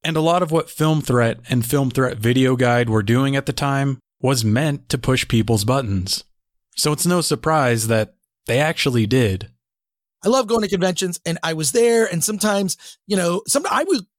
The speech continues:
Speaker 2: catch people, uh, you know, at the time going to conventions then, selling bootleg copies of movies that we were selling. And that was annoying to me because we got the, we were sending money to the filmmakers,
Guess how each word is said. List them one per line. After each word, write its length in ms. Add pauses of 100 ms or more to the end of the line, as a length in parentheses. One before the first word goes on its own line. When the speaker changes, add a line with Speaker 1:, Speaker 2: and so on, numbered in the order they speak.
Speaker 2:
catch 320
people, 540 (140)
uh, 80 (200)
you 120
know, 80
at 80
the 60
time 280
going 200
to 60
conventions 540
then, 240 (220)
selling 400
bootleg 480
copies 440
of 180
movies 300
that 140
we 280
were 120
selling. 440 (520)
And 160
that 360
was 380
annoying 420
to 100
me 100
because 640
we 160
got 320
the, 80
we 100
were 120
sending 460
money 220
to 80
the 120
filmmakers, 640